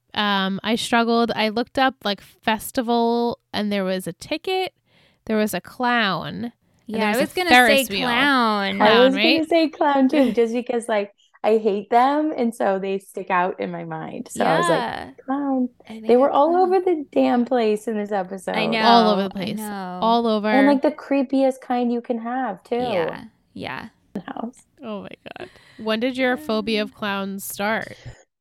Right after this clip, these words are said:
Speaker 3: So I'm the youngest on both sides of my family, like, by, like, a couple of years. And so I was always the baby. So I was always kind of, like, trying to, or doing thi-,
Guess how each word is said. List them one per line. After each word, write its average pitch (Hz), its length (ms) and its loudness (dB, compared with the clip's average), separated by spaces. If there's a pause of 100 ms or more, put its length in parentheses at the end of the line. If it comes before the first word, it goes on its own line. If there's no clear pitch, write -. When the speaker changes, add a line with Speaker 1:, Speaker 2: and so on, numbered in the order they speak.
(800)
Speaker 3:
So 226 540 6
I'm 208 260 4
the 240 100 4
youngest 196 520 0
on 175 240 0
both 170 220 0
sides 170 240 0
of 170 60 -8
my 165 120 -6
family, 175 560 -8
like, - 280 -4 (560)
by, 165 400 2
like, 165 220 -4
a - 120 -18
couple 170 260 -4
of 156 140 -2
years. 165 600 -2 (500)
And 180 320 0
so 175 100 2
I - 20 4
was 165 120 0
always 180 340 2
the 190 100 -6
baby. 170 540 -6 (120)
So 175 120 -2
I 170 40 2
was 165 120 -4
always 170 240 -2
kind 196 240 -10
of, 185 100 -10
like, 170 320 -6 (320)
trying 175 420 -6
to, 180 220 -2
or 165 200 2
doing 165 340 -4
thi-, 160 220 -8